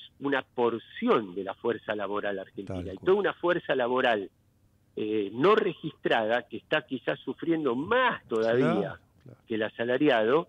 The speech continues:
Speaker 1: eh, al, al cual hay que darle también una respuesta proporcional a esta que se le acaba de dar ayer con el impuesto a las ganancias.
Speaker 2: Claro, tal cual. Sí, y la, y la ul-, me queda un minuto, pero cada vez quiero cortar, pero me,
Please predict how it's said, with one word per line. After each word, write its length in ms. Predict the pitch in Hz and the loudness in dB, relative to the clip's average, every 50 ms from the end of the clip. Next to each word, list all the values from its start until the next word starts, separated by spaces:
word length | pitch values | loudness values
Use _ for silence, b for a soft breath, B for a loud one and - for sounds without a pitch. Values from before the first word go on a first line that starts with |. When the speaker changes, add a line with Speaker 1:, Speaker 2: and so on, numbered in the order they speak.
| _ _ _ _ _ _ _ _ _ _ _ | _ _ _ _ _ _ _ _ _ _ _
Speaker 1:
eh, 320 | - 139 131 127 123 117 - | 0 2 4 4 2 0 0
al, 220 | - 127 123 120 117 | -2 -2 0 0 0
al 240 | - - 117 117 - | 0 0 -2 -2 0
cual 200 | - 151 180 220 | 2 4 6 6
hay 120 | 233 180 | 4 4
que 100 | - 139 | 4 4
darle 260 | 135 147 160 175 151 | 4 4 4 2 0
también 320 | - 127 113 127 165 202 202 | 0 0 2 4 4 4 4
una 160 | 170 135 117 | 2 0 0
respuesta 460 | 113 120 - - 160 160 - - 135 | -2 -4 -2 0 0 2 2 2 -2
proporcional 720 | - 123 127 110 - 123 117 - - 131 135 175 196 208 170 | 0 -2 -4 -4 -2 -4 -6 -4 -4 -2 0 2 4 4 4
a 60 | 156 | 4
esta 220 | 160 160 - 131 | 2 2 0 -2
que 80 | 110 101 | -2 -6
se 120 | - 107 | -8 -8
le 80 | 110 110 | -8 -4
acaba 260 | - 127 131 131 120 | 0 2 4 4 4
de 120 | 120 120 127 | 4 4 2
dar 140 | 123 117 117 | 2 0 -2
ayer 260 | 107 - 151 151 147 | 0 0 0 0 0
con 120 | - 110 | -2 -4
el 60 | 104 | -4
impuesto 300 | 101 98 - 120 113 - | -6 -6 -6 -6 -4 -4
a 40 | 104 | -6
las 100 | 104 101 | -6 -4
ganancias. 380 | 113 151 180 160 110 92 - _ _ _ _ _ _ - - - | -2 0 0 0 0 -2 -6 _ _ _ _ _ _ -20 -18 -10
Speaker 2:
Claro, 300 | - 117 110 92 85 - - _ | -8 -6 -6 -6 -10 -14 -18 _
tal 220 | - 110 110 110 | -6 -6 -6 -6
cual. 240 | - - - - - - | -8 -10 -10 -10 -12 -12
Sí, 280 | - - 160 156 151 - | -2 0 0 0 0 -2
y 220 | 135 143 151 165 | -4 -4 -4 -2
la, 120 | 156 170 170 - | -4 -4 -4 -4
y 80 | 170 | 0
la 140 | 160 165 175 | 2 2 4
ul-, 180 | 208 208 190 156 | 4 4 2 2
me 100 | 170 175 | 2 4
queda 120 | 190 214 202 | 6 6 6
un 80 | 185 | 6
minuto, 300 | 180 190 208 220 - 175 | 4 4 2 4 2 2
pero 160 | 135 151 156 135 135 143 - | 2 2 -2 -2 -6 -10 -6
cada 200 | - 175 180 185 | -2 0 2 2
vez 140 | 180 196 185 | 2 0 0
quiero 220 | - 196 185 185 147 | 0 0 0 2 2
cortar, 360 | 170 156 - - 185 196 156 | 2 2 4 2 2 2 2
pero 240 | 170 160 143 139 131 | 2 2 2 2 2
me, 160 | 127 120 | 0 -2